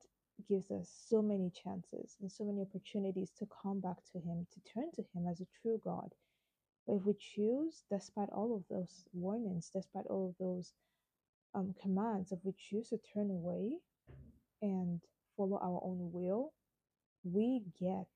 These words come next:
that because God has given us free will, meaning that we have the freedom to choose what we want to do with our lives.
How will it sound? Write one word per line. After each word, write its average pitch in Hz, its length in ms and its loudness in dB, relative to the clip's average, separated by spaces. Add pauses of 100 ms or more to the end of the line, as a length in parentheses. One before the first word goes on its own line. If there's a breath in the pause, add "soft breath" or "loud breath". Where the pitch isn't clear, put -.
(120)
that 185 300 -4
because 180 500 -2 (180)
God 190 260 2 (100)
has 175 260 0 (140)
given 170 200 0
us 170 140 -4 (140)
free 202 200 2
will, - 300 -8 (800)
meaning 202 460 4
that 190 180 4
we 190 160 4
have 180 260 2 (180)
the 190 80 -8 (100)
freedom 311 420 2 (520)
to 196 80 -2
choose 190 480 0
what 185 260 4 (100)
we 202 200 4
want 180 260 0
to 180 80 -8
do 180 80 -2
with 175 220 -6
our 170 160 -4
lives. - 480 -6